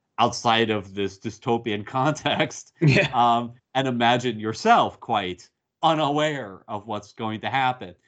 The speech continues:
Speaker 1: Um, but is, in a movie in which nothing is a coincidence,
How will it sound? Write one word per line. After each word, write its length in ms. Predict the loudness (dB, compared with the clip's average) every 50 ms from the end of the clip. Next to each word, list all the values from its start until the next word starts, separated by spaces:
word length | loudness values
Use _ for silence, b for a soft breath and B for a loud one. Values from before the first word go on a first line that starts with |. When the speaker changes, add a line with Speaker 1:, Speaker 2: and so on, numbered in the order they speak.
| _ _ _ _ _ _ _ _ _ -8 -6
Speaker 1:
Um, 300 | -4 -4 -4 -6 -10 -18 _ _ _ _ _ _ _ _ _ _ _ _ -6
but 360 | -2 0 0 0 -2 -6 -12 _ _ _ _ _ _ _ _ _ _ _ _ _ _ _ _ _ _ _ _ -20 _ _ _ _ _ _ _ _ _ _ _ _ _ -2
is, 360 | 0 2 2 0 -2 -6 -6
in 180 | -4 -2 -2 -2
a 100 | -2 -2
movie 720 | -2 0 0 0 0 0 0 -2 -4 -2 -2 -2 -2 -2
in 140 | -2 -2 0
which 240 | 0 -2 -2 -2 -2
nothing 520 | -2 0 4 6 6 4 4 2 0 2 2
is 140 | 2 2
a 60 | 0 -4
coincidence, 1000 | -4 -2 0 2 2 0 0 -4 -8 -8 -8 -10 -12 -12 -14 -16 -16 -20 _